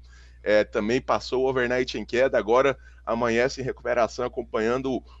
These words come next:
o S and P five hundred, que é o pai de todos, que dita o ritmo do mercado mundial, também acabou puxando aí o estoque seiscentos.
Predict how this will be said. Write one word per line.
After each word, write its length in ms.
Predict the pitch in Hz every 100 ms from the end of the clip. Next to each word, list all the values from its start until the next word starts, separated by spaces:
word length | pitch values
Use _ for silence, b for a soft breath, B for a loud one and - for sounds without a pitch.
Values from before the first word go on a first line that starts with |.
| -
o 100 | 113
S 220 | 131 -
and 100 | 117
P 160 | 110 131
five 320 | - 123 107 92
hundred, 420 | 123 135 123 110
que 120 | -
é 60 | 120
o 100 | 117
pai 260 | - 135
de 120 | 120
todos, 300 | 117 117 135
que 120 | - -
dita 320 | - 143 143
o 20 |
ritmo 320 | 120 127 135
do 80 | 131
mercado 440 | 123 110 - 120 120
mundial, 380 | 120 104 113
também 420 | 135 156 127 160 175 - - - -
acabou 400 | - - 117 135
puxando 580 | 151 127 - 120 131 131
aí 260 | 107 123 135 - - -
o 180 | - 110
estoque 420 | 101 - 117 123
seiscentos. 760 | - 139 113 - 127 123 92 -